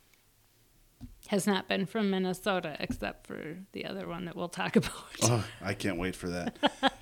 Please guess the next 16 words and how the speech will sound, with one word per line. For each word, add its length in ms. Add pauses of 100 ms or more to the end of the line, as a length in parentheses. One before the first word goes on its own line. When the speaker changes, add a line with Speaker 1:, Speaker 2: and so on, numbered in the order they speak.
Speaker 2:
So, 280 (720)
I'm 100
sure 220
this 200
will 80
come 200
up 120
again, 320
but 200 (100)
so 400
w-, 280 (100)
what, 320 (920)
what's 300
next? 540
<laughs> 60
Speaker 1:
Okay. 680